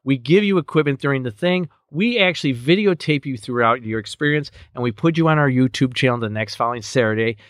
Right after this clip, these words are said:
so that you capture what you investigated, and you're able to see. If you caught anything,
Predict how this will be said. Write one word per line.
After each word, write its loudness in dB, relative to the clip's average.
so 0
that 2
you -2
capture 2
what 0
you -2
investigated, 0
and 2
you're -2
able 0
to -4
see. -2
If -8
you -4
caught 2
anything, 2